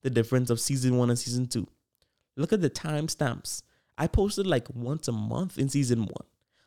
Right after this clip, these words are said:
I was, like, twice, sometimes three times a month in season one.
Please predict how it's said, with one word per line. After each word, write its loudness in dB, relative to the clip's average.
I 0
was, 4
like, -2
twice, -2
sometimes -2
three -4
times -2
a 2
month -2
in -2
season 2
one. -8